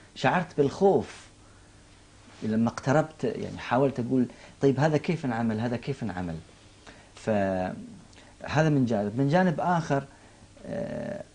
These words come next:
يعني قاسم ع-، أعطى لل-، في هذه، في هذا العمل أعطاني، آه، خيارات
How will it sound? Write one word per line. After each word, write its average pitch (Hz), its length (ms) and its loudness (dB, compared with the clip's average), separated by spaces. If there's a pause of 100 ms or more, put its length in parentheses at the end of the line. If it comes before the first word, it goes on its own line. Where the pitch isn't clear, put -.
(1300)
يعني 113 400 -2 (140)
قاسم 151 520 0
ع-، 110 460 -2
أعطى 139 340 0
لل-، 98 760 -4 (520)
في 127 140 0
هذه، 143 340 4
في 127 60 -4
هذا 151 140 4
العمل 135 360 4
أعطاني، 117 640 0 (440)
آه، 101 420 -4 (120)
خيارات 143 580 4